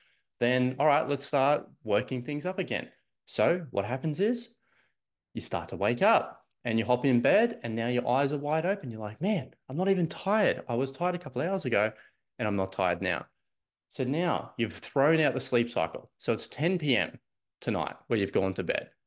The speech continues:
Now tomorrow, it's gonna be the weekend. So you're gonna go to bed if, at one A M. Let's say you watch fucking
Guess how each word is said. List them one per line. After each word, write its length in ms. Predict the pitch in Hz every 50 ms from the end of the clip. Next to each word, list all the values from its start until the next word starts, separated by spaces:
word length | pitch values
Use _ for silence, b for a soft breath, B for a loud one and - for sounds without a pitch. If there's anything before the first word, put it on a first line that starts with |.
| _ _ _ -
Now 120 | 131 127 127
tomorrow, 680 | 127 - 143 143 185 202 190 131 101 98 107 123 123 - _ -
it's 160 | 127 131 -
gonna 180 | - 110 98
be 120 | 90 95 92
the 100 | 92 110
weekend. 460 | 143 190 220 196 - - - - - B B B B B B
So 120 | - -
you're 160 | 127 131 190 196
gonna 100 | 180 156
go 120 | 135 120
to 80 | 107 95
bed 340 | - 107 101 104 101 101 - _ _ _ _ _ _ -
if, 160 | 123 - - _ _ -
at 200 | 107 - 113 98
one 180 | 101 101 101 101
A 180 | 98 95 87
M. 200 | 73 - - - -
Let's 180 | - 104 101 -
say 140 | - 80 -
you 80 | 90
watch 260 | 92 113 123 120 - -
fucking 560 | - 117 117 - 123 110 104 104 104 -